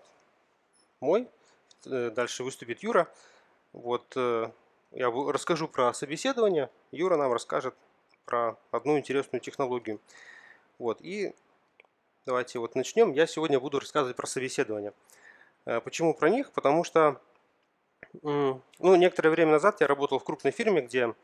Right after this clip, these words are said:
э, постоянно шел найм. Вот, и однажды мне предложили провести собеседование, я постеснялся отказаться, и вот с тех пор и, и все завертелось.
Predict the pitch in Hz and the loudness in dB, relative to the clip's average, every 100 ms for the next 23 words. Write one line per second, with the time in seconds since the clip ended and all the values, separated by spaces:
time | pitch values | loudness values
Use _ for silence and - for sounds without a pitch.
0 | _ - - _ _ - 120 120 - - | _ -20 -20 _ _ -6 -2 -2 -2 2
1 | 156 143 123 113 110 - - 127 131 202 | 6 6 4 0 -2 -6 -4 -2 2 2
2 | 208 - _ _ _ _ _ - 123 117 | 0 -6 _ _ _ _ _ -12 -8 -8
3 | 151 143 135 147 139 123 123 - 131 131 | -6 -4 0 2 2 0 -4 -4 -4 -4
4 | 139 117 104 _ _ _ - - 123 - | -4 -8 -10 _ _ _ -12 -6 -6 -6
5 | 131 123 127 233 214 170 135 - - 123 | -8 -8 -6 -4 -2 -2 -2 -6 -8 -8
6 | - 139 143 143 123 - 123 139 160 202 | -6 -8 -4 -2 -2 -2 -6 -2 0 -2
7 | - 127 _ _ _ _ _ _ _ - | -4 -10 _ _ _ _ _ _ _ -12
8 | 139 143 - 120 - 143 123 117 107 _ | -10 -10 -10 -10 0 0 0 -6 -8 _
9 | _ _ - 127 156 127 127 123 - 104 | _ _ -18 -6 -4 -2 -2 -2 -6 -6
10 | 104 | -10